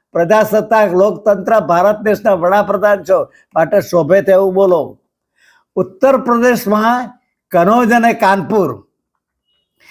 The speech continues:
બે જગ્યાએ બહુ મોટી રેલીઓ અખિલેશની અને રાહુલની થઈ. એમાં રાહુલે કહ્યું કે હવે ચાર ચરણ જ, એટલે ચાર કદમ જ દૂર છે સત્તા,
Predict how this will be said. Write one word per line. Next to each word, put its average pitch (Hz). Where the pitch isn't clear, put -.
બે 226
જગ્યાએ 226
બહુ 214
મોટી 220
રેલીઓ 214
અખિલેશની 202
અને 180
રાહુલની 160
થઈ. 120
એમાં 190
રાહુલે 185
કહ્યું 233
કે 202
હવે 190
ચાર 202
ચરણ 202
જ, 156
એટલે -
ચાર 190
કદમ 196
જ 185
દૂર 170
છે 165
સત્તા, 143